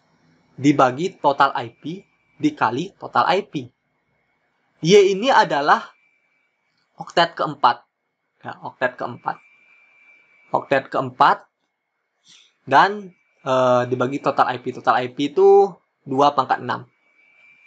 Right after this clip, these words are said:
Nah, di sini satu, ya, Y-nya itu satu dibagi enam empat dikali enam empat. Ya, satu dibagi enam empat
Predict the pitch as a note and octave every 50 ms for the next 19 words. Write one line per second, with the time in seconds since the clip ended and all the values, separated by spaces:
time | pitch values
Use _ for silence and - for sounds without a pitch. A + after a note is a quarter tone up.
0 | _ _ _ _ _ _ _ _ _ _ _ _ _ _ _ _ _ _ _ _
1 | - C3+ C#3 - D#3+ - B3+ G#3 F#3+ A3 A#3+ - - E3+ D#3 - - - E3+ E3+
2 | G3 G#3+ - _ _ _ C3+ A#2+ A#2+ C3+ D#3+ E3 C#3+ C3+ C3+ C3 C3 C3+ C3 B2+
3 | B2+ - D#3 - C3+ A2 - _ - C3 D#3+ F#3+ - _ _ _ _ _ _ -
4 | D3 D3+ D3+ D#3 C#3 C3+ C#3+ F#3+ A#3 F#3+ F3 F3 D#3+ C#3+ C3 A#2+ A#2+ - C3 D3+
5 | - - _ _ _ _ _ _ _ _ _ _ _ _ _ _ _ _ _ _
6 | C3+ B2+ B2 - B2+ A#2 A2+ B2 - E3 D3+ C#3+ D3 D#3+ E3 - - C#3 C#3 -
7 | _ _ _ _ _ _ _ _ _ _ _ _ _ _ B2+ C3 - - - C3+
8 | C3 - - - A3+ A#3 A#3+ A#3+ B3 - _ _ _ _ _ _ _ _ _ -
9 | C3 C3 B2 B2+ A#2+ A#2 C3 B2+ B2 A#2+ A#2 C#3+ F3 F3+ - - - - -